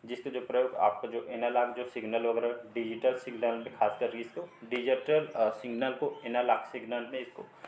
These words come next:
अ, चेंज करके इसको, अ, परिवर्तित करने के लिए खास कर उपयोग किया जाता है। तो इसके networking,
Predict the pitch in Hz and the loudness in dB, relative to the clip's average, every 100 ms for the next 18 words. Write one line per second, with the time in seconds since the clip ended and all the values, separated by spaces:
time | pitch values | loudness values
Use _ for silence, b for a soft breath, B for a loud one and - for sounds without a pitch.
0 | B B 110 107 - 131 - 123 - 127 | B B 4 4 4 0 2 0 2 -2
1 | 120 - 165 - 107 101 104 - 123 113 | -2 -4 -2 4 6 6 4 0 2 4
2 | 117 113 147 - 123 120 123 - 104 104 | 4 4 0 -2 -2 -2 -8 -4 -2 -2
3 | 123 117 123 - 135 139 - - 113 107 | -4 -6 -8 -6 -6 -6 -12 0 2 6
4 | 113 113 110 135 135 170 165 156 143 120 | 4 4 0 -4 -4 -2 0 2 4 4
5 | - 156 | 2 -6